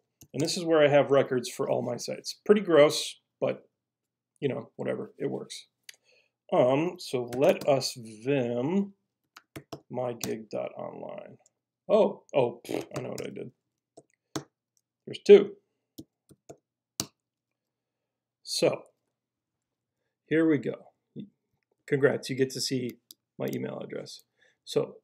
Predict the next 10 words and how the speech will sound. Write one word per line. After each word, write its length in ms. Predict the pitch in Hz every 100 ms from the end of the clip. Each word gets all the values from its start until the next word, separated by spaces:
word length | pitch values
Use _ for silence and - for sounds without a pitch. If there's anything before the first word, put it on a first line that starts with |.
| -
this 300 | 180 247 254
is 260 | 220 156
what 400 | 156 175 180 - -
is 320 | 156 147 127
matching 840 | 135 147 160 - 147 131 131 127 - _ _ _ _ _ _ _ _ _ -
the 140 | 127
request 400 | 135 135 180 -
that 160 | 131 127
comes 320 | 131 120 113
in 320 | 113 117 -